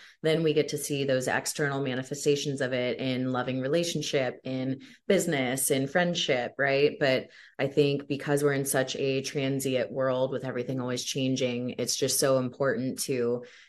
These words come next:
give yourself that certainty and that security, which is you, you know, you, your divine essence and divine being is so beautiful. And we have access to so much within us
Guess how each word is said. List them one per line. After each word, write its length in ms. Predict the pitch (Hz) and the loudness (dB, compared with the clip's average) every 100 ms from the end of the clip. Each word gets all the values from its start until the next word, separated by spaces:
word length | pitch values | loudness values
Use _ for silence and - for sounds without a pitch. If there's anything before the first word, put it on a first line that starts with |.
| - | 6
give 160 | 151 | 6
yourself 520 | 156 151 156 143 139 - | 8 4 4 2 0 0
that 460 | 131 127 127 - | 0 2 0 -2
certainty 1080 | - - - 175 170 170 - 165 160 151 156 - | -6 -6 -2 2 2 0 -4 0 2 2 0 -4
and 300 | 131 127 131 | -4 -2 -4
that 100 | 127 | -4
security, 840 | - - 151 143 139 139 139 139 139 | -6 -4 2 2 2 0 -2 -2 -2
which 220 | 143 143 | -2 0
is 200 | 139 - _ - | 0 -2 _ -16
you, 580 | 143 170 175 113 151 156 | -4 0 2 0 -4 -6
you 160 | 143 143 | -2 0
know, 400 | 135 131 147 151 | 0 0 0 -2
you, 360 | 151 156 151 139 | 0 4 4 4
your 240 | 151 139 | 2 2
divine 400 | 139 143 143 139 | 2 2 2 0
essence 420 | 131 135 151 147 | -2 0 -2 -2
and 80 | 147 | -4
divine 360 | 135 135 131 131 | -2 -2 -2 -2
being 380 | 135 135 135 127 | -2 -2 -2 -2
is 280 | 120 127 - - - | -4 -4 -8 -14 -14
so 280 | - 175 165 | -2 2 2
beautiful. 560 | 151 135 127 - 135 131 | 2 0 -2 0 2 2
And 80 | 131 | 0
we 80 | |
have 100 | 135 139 | 0 2
access 420 | 135 - 151 151 | 2 2 0 0
to 120 | - | -4
so 500 | 151 - 156 147 147 | -6 -2 2 4 4
much 340 | 147 135 135 - | 4 0 0 -2
within 300 | 139 135 135 | -2 0 0
us 440 | 156 208 220 - | 2 2 2 -2